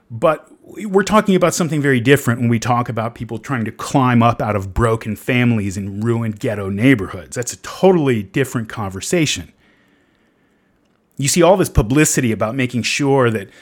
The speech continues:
the flag officer ranks of the U S military or, you know, the management levels of the C I A or the incoming class at Harvard is sufficiently diverse. But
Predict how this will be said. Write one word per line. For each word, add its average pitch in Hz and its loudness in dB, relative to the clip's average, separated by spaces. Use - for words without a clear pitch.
the 117 -8
flag 135 2
officer 110 -2
ranks 104 -4
of 117 -4
the 113 -6
U 120 0
S 110 -4
military 123 0
or, 107 -4
you 120 -4
know, 113 -2
the 117 -4
management 135 0
levels 123 -2
of 123 -2
the 110 -6
C 139 -2
I 117 4
A 123 4
or 113 0
the 123 -6
incoming 143 -2
class 123 -2
at 139 -12
Harvard 147 4
is 110 -4
sufficiently 117 -4
diverse. 131 0
But - -4